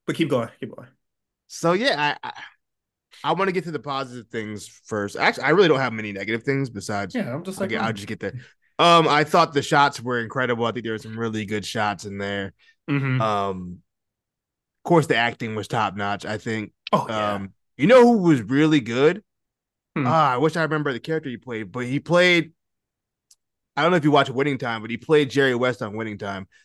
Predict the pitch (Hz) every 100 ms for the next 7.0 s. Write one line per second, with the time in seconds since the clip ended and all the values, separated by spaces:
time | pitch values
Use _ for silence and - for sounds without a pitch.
0 | - 110 143 156 156 139 117 110 120 120
1 | 117 113 110 104 _ _ _ _ _ _
2 | _ _ _ _ _ _ 131 127 - 160
3 | 143 139 127 131 127 123 123 123 123 120
4 | 123 123 117 123 127 127 127 - _ _
5 | _ _ 139 143 - 123 _ _ _ _
6 | 139 120 123 117 123 123 113 135 131 131